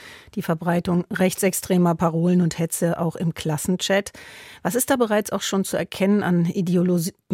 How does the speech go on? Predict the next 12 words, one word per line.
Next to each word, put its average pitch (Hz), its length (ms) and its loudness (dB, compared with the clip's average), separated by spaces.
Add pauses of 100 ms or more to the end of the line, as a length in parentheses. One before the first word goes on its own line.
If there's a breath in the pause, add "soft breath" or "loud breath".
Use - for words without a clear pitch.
(140)
Ideologisierungsversuchen 175 1600 2
von 170 180 -2
Rechtspopulisten 165 880 -2
und 160 220 -4
rechtsextremen - 720 -4
Gruppierungen 165 720 0
selbst? 175 400 0 (520 loud breath)
Wie 196 120 0
gehen 233 240 4
die 240 100 4
vor 127 380 -4
und 170 200 -2